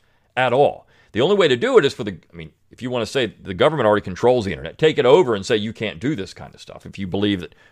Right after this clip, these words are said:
government has the power to do that. But because of Google, because of their app program, because of what they have, I mean, Google is, you know, so important in, in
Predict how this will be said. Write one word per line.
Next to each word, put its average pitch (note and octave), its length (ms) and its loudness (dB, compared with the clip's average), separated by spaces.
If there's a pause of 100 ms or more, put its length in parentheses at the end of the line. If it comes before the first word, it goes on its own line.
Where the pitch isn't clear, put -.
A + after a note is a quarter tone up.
government F#2 320 -2
has F2+ 200 -6
the - 80 -20
power D2+ 280 -10
to - 80 -20
do C#3+ 180 -8
that. - 220 -16 (500)
But B2+ 160 -4
because C#3+ 340 2
of D3 160 -4
Google, D3 600 -2 (800)
because G#2 280 -2
of E3 80 -6
their F3 220 0
app G#3+ 240 -2 (180)
program, F#2 400 -2
because F#2 260 -8
of G2+ 120 -12
what A#2+ 160 -4
they D#3+ 160 0
have, F3+ 280 -2
I A2+ 40 -2
mean, G#2 180 -6
Google C3 380 0
is, A#2+ 260 -2 (340)
you - 60 -12
know, G2+ 60 -4
so C3+ 240 2
important B2 580 -2
in, G#2+ 60 -8
in F#2+ 200 -10